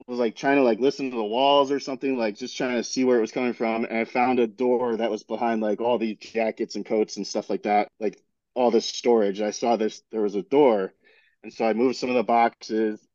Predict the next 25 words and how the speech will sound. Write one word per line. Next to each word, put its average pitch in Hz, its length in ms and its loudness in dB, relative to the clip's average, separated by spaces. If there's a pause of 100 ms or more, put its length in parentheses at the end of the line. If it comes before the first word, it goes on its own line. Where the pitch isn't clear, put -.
(200)
and 107 440 -6 (540)
I 101 60 -14
was 107 100 -16
like, 110 160 -6
"Ah, 107 200 2
shit, - 360 -8
I 110 80 2
don't 107 140 2
wanna 98 180 -2
open 104 300 -4
this 107 180 -6
door." 117 320 2
I 120 120 6
could 113 180 -2
tell 131 220 4
the 113 80 -4
sound 123 300 0
was 117 120 -2
coming 123 320 -6
through 131 220 0
there. 120 180 2
I 120 60 2
was 117 160 -8
like, 120 160 -2
"Oh, 120 180 0